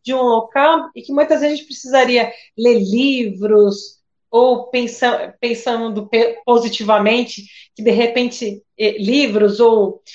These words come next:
informações que talvez nos coloquem no rumo certo, mas nem sempre falam de acordo com a nossa rotina, de acordo com a nossa necessidade. Por isso, sim, que você também buscar ajuda profissional,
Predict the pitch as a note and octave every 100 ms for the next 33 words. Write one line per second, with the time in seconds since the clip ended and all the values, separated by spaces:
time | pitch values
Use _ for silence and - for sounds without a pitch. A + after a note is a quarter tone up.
0 | - A3+ G3+ A#3+ A3 G#3+ - B3 B3 -
1 | - A#3+ G#3+ B3 C4 C4+ C4 - A#3 A#3
2 | C#4+ - B3+ A#3+ A#3 A#3 - G3+ F3+ E3+
3 | _ _ - _ _ A3+ A3+ B3 C4 D4+
4 | F4+ - A#3 A3 - _ _ _ _ -
5 | A#3+ A3 A#3+ C4 C#4 D4 D4+ - _ -
6 | G#3+ B3 B3 C#4 C4+ - A#3+ A#3+ A3 G#3
7 | G3+ - A#3 A#3+ C#4 C#4 B3+ B3+ - B3
8 | B3 B3+ B3 A#3+ A#3 - A#3+ A3+ - A3
9 | A#3 F3+ E3 E3+ E3+ _ _ - _ _
10 | A3 A3+ D#4+ - F4+ - A3 G3+ - _
11 | - G#3 G#3 G#3 - A#3 A3+ G#3 A3 D#4
12 | E4+ F4 - A#3 A3+ G#3 G#3 G3 F#3+ -
13 | A#3 C#4 F4+ - - G#3+ F3+ F#3 G#3+ G#3+